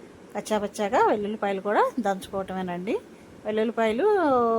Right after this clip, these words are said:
తోలు తీయకుండా వేశాను, కొన్ని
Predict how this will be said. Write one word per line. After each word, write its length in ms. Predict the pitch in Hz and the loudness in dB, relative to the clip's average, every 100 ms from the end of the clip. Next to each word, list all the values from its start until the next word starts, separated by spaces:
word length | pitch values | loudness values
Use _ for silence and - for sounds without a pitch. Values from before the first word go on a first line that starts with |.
| 226 226 - - - | 0 -2 -8 -14 -4
తోలు 240 | 208 214 | -2 -2
తీయకుండా 420 | 220 202 214 214 | -2 -4 -2 0
వేశాను, 580 | 208 190 196 196 208 381 - - - - - - 240 | 0 -2 -2 -4 -2 -4 -6 -20 -20 -20 -20 -20 -4
కొన్ని 300 | 247 233 294 | 0 2 2